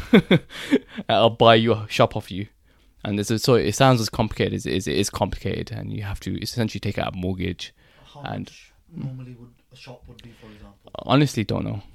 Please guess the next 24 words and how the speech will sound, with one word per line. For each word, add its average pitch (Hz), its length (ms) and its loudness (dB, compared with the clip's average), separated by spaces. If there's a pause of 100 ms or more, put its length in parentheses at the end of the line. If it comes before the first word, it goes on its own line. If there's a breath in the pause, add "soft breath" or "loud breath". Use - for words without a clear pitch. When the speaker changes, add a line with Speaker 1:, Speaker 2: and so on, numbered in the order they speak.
Speaker 2:
Okay. - 220 -20 (240)
Speaker 1:
Yeah, - 180 -8
I - 80 -6
don't 104 200 -6
know. 107 260 -10
I, 101 280 4 (200)
I, 110 300 6
I, 95 120 0 (100)
I - 220 -6 (160)
guess - 580 2
it 117 100 -6
depends 107 260 -2
on 95 60 -6
the 95 80 -6
size 104 240 -4
of 92 80 -10
the - 20 -20
practice. - 560 -10
If - 140 -10
you 120 40 -10
got - 240 0
a - 60 -14
really 117 340 0
booming 127 760 4